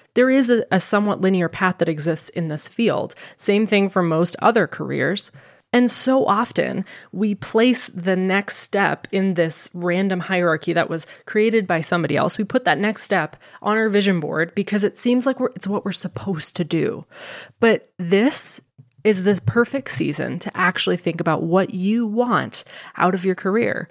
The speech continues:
or what you want out of your life outside of the career. Maybe you don't actually need that goal, or maybe you need a whole other goal that has to do with a,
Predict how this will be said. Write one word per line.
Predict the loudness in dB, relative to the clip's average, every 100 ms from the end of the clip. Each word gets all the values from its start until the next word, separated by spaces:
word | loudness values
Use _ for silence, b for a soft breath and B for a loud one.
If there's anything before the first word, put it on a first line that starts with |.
| b b b 0
or | 4 4 2 -2
what | -2 0 4
you | 4
want | 4 4 2
out | 2 2
of | 2
your | 2
life | 2 2 2
outside | 0 0 0 0
of | -2 -2
the | -4
career. | -4 -4 -4 -8 B B
Maybe | 2 4
you | 6
don't | 6 4
actually | 2 2 2
need | 2
that | 2 0
goal, | 2 2 2 -2 B 0
or | 4
maybe | 4 4
you | 4
need | 4 2 0
a | -6
whole | 2 2 4
other | 2 2
goal | 4 4 4
that | 4 2
has | 0 -2 -2
to |
do | 2 2
with | 2
a, | 0